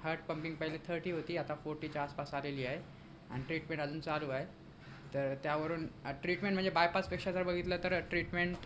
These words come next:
चांगली आहे आणि, अ, जे हे आहे आपलं ईसी, ईईसीपी आणि चिलेशन जे आहे ट्रीटमेंट आहे, तर बेस्ट आहे as compare to other bypass surgery किंवा मग आपण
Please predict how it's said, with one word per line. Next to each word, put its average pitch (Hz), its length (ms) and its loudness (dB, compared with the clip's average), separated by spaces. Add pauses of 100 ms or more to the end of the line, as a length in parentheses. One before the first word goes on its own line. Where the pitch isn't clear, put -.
(100)
चांगली 175 340 4
आहे 165 200 6
आणि, 170 340 2 (420)
अ, 143 260 0
जे 160 380 2
हे 170 140 0
आहे 170 140 6
आपलं 147 260 2 (140)
ईसी, 151 200 0
ईईसीपी 170 680 2
आणि 160 180 2
चिलेशन 165 400 -2
जे 160 200 2
आहे 156 200 2
ट्रीटमेंट 156 480 -2
आहे, 147 180 4 (520)
तर 151 220 0
बेस्ट 180 360 2
आहे 165 260 8
as 156 120 -2
compare 160 400 0
to - 60 0
other 156 240 2 (280)
bypass 151 440 2
surgery 147 380 -2
किंवा 147 180 0
मग 143 440 -2 (160)
आपण 139 460 -4